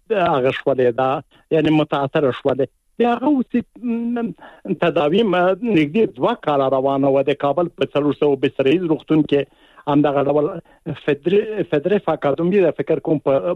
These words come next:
ماسکو کې، او زیات وخت په برلین کې په شارتي روغتون کې اته میاشتې شاوخوا او درې میاشتې با-، بیا یو ځل د، د آلمان د نظامي روغتون کې بیا وم. نو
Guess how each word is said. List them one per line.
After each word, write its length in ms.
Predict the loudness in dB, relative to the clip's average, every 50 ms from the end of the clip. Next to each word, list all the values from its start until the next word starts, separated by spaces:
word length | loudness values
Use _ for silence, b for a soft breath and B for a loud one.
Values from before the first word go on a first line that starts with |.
| 0 -2
ماسکو 320 | -2 -2 -2 -2 -2 -2 -2 -4 -4
کې، 100 | -6 -6 -6 b b b b b b
او 120 | -2 0 0 0 0 -2 -4 -2
زیات 460 | 0 0 2 2 2 0 -2 _ -4 -2
وخت 260 | -2 -2 -2 -4 -4
په 80 | -4 -4 0
برلین 420 | 0 -2 -2 0 0 0 0 0 0
کې 220 | 0 -2 -2 -2
په 60 | -2 -4 -2
شارتي 400 | 0 0 0 0 0 0 2 2
روغتون 360 | 2 2 0 -2 -2 -4 -4 -2
کې 100 | 0 0
اته 260 | 0 0 0 0 0
میاشتې 360 | 2 2 2 0 0 -4 -10 -8 -4
شاوخوا 360 | -2 0 -2 -2 -2 -6 -8 -8 b b b b b b b
او 80 | 0 0 2
درې 200 | 2 2 2 2 2 2
میاشتې 300 | 0 0 -2 -4 -4 -4 -2 0
با-، 280 | 0 0 0 0 -2 -4 -4 -2
بیا 120 | 0 0 2 2 2 2 2
یو 100 | 0 0 0 0 -2
ځل 180 | -2 -2 -4 -10 _ b b b b _ -2 0
د، 40 | 2 2 2 2 0 0 -2 -6 -8 -4
د 0 | -2 0 0 2
آلمان 340 | 2 2 2 0 0 -2 -2 -2 -2 0 2
د 20 | 2 2 4 2 0 -2 -4 -6 -6 -4 -2 2 4 4 4
نظامي 380 | 4 2 0 0 2 2 2 2 2
روغتون 260 | 0 0 0 0 0
کې 140 | 0 -2 -2 0 0
بیا 160 | 0 2 2
وم. 280 | 2 2 2 2 0 -2 b b b b b b 0 2
نو 80 | 2